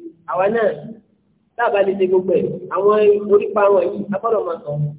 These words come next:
Ẹ gbọ́ sí Allah sọ ń pa wọn. "ومن يطع الله ورسوله." Ẹni tó bá tẹ̀lé sí Allah, ó gbọ́dọ̀ sí Allah lẹ́nu. Nǹkan tí Allah subhanahu wa ta'ala sọ,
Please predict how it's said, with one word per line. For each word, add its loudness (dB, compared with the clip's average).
Ẹ -4
gbọ́ -2
sí -2
Allah 2
sọ -4
ń -4
pa -2
wọn. -6
"ومن 2
يطع 2
الله 4
ورسوله." 2
Ẹni 0
tó 4
bá 4
tẹ̀lé 2
sí 0
Allah, -4
ó -4
gbọ́dọ̀ 2
sí -2
Allah 4
lẹ́nu. -2
Nǹkan -2
tí 0
Allah 0
subhanahu -2
wa 2
ta'ala 0
sọ, 2